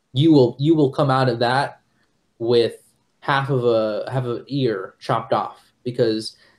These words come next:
Netflix does not mess around. And the Duffer Brothers, you got two brothers, that's four fists coming at you guys. So that's a lot of fists,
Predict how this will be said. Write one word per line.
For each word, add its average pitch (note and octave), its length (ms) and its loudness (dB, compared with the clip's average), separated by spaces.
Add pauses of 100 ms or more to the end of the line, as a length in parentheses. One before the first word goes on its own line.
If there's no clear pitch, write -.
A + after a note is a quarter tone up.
(140)
Netflix D3 420 2
does A2+ 160 0
not A2+ 260 -2
mess G#2 200 -6
around. G2 400 -12
And A#2+ 100 -6
the A#2+ 60 -2
Duffer C3 320 2
Brothers, F3 500 4 (300)
you D3 80 -2
got F#3+ 240 0
two G3+ 180 -2
brothers, C3+ 480 2
that's C#3 240 -4
four C#3 320 -2
fists - 760 -8 (480)
coming C3+ 260 0
at A2 260 -6
you E2+ 80 -16
guys. - 500 -10 (300)
So A2+ 320 0
that's D3+ 200 -2
a C3 60 2
lot A2 280 0
of - 100 -10
fists, - 600 -8